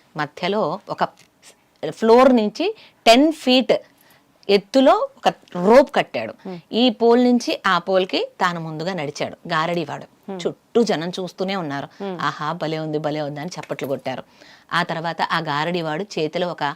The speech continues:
Speaker 1: కర్ర పట్టుకున్నాడు.
Speaker 2: హ్మ్.
Speaker 1: అదే రోప్ మీద అట్నుంచి ఇటు పడిపోకుండా బ్యాలెన్స్ చేసుకుంటూ కర్రని చక్కగా అవతలకి చేర్పాడు.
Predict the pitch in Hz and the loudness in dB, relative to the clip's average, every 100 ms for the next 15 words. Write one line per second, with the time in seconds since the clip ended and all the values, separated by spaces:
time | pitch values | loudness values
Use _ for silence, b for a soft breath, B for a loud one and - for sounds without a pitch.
0 | b b - 165 185 214 190 - 143 131 | b b -8 -2 0 0 -4 -8 -10 -8
1 | 123 - _ 175 170 - 175 175 202 214 | -10 -14 _ -18 -16 -4 -4 2 4 4
2 | 220 233 240 247 208 170 175 175 180 180 | 4 2 0 -2 -4 -4 -4 -6 -10 -8
3 | 202 - 196 190 185 220 - 170 196 233 | -8 -8 -8 -6 -6 -6 -2 0 0 0
4 | 220 190 151 156 262 B B - 175 175 | -2 -2 -6 -6 -6 B B 0 4 4
5 | 214 247 - 240 214 - 214 233 220 170 | 2 -2 -2 -2 -2 -4 -4 -4 -2 -2
6 | 180 302 b b - 175 196 196 165 165 | -2 -4 b b -6 -4 -2 -2 -4 -6
7 | 170 185 160 - 135 113 | -8 -8 -12 -10 -12 -14